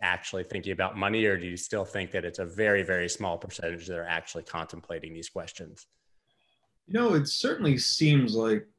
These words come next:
Speaker 2: and I'm in a bit of an echo chamber, I guess, so it's clearly
Speaker 1: Yeah.
Speaker 2: a biased perspective, but there's definitely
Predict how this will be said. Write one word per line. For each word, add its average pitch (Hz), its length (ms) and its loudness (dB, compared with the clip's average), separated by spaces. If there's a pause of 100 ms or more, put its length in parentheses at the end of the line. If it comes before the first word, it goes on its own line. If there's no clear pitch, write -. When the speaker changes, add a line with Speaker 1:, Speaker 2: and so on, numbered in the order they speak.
(960)
Speaker 2:
and 123 300 -2
I'm 123 280 0 (120)
in 123 440 0
a 110 60 -6
bit 113 180 0
of 110 80 2
an 110 80 2
echo 110 300 2
chamber, 98 500 0
I 98 60 0
guess, 98 260 -2
so 101 140 -4
it's - 280 -6 (320)
clearly 107 240 0
Speaker 1:
Yeah. 101 120 2
Speaker 2:
a 95 180 -10 (100)
biased 98 280 -6
perspective, 104 720 -4
but 98 200 -4 (220)
there's 113 220 -4
definitely 117 920 2